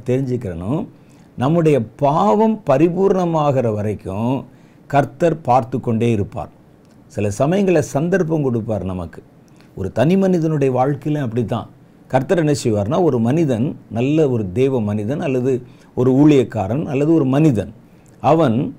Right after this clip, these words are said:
முதல்ல தவறு செய்கிறான். அதற்கு, அப்ப இந்த சமயத்துல கர்த்தர் அவனுடைய தவறுகளை சுட்டி காட்டுகிறார். மறுபடியும் தவறு செய்கிறான். ஆனா அவனுக்கு ல-, life நார்மலா ஓடிட்டே இருக்கிற மாதிரி இருக்கு.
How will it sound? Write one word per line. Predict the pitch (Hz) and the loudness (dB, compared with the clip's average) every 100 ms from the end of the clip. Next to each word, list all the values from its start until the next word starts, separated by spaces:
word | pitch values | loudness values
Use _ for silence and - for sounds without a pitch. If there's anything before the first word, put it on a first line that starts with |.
| - - - | -20 -20 -4
முதல்ல | 135 190 214 | 0 2 2
தவறு | 214 139 165 | 2 2 2
செய்கிறான். | 156 120 101 90 98 131 - - - - - - | 0 -2 -2 -4 -4 -6 -8 -18 -20 -20 -14 -2
அதற்கு, | 131 147 - - | 2 0 -2 -6
அப்ப | 123 151 | -4 -2
இந்த | 147 135 - | 0 0 0
சமயத்துல | 190 226 185 135 | -2 0 -2 0
கர்த்தர் | 139 131 156 | -2 -2 -2
அவனுடைய | 135 113 104 101 | 0 -2 -4 -2
தவறுகளை | 131 180 160 151 120 | -2 0 0 -2 -2
சுட்டி | 123 98 127 | -4 -6 -6
காட்டுகிறார். | - 98 95 87 85 80 - - - - - | -4 -6 -4 -6 -6 -6 -12 -20 -20 -16 -2
மறுபடியும் | 123 190 233 240 226 151 | 2 4 4 4 2 2
தவறு | 147 147 | 2 2
செய்கிறான். | 131 113 98 98 139 - - - - - | 0 -2 -2 -2 -4 -6 -14 -20 -10 -2
ஆனா | 233 | 0
அவனுக்கு | 220 214 208 185 | 2 2 2 2
ல-, | 147 135 123 120 | 0 0 0 0
life | 165 277 190 | 0 -2 -4
நார்மலா | 175 196 202 190 | -4 -2 -2 0
ஓடிட்டே | 156 156 160 165 160 | 2 4 4 4 4
இருக்கிற | 131 123 | 4 2
மாதிரி | 120 113 | 2 2
இருக்கு. | 107 92 - | 2 -2 -6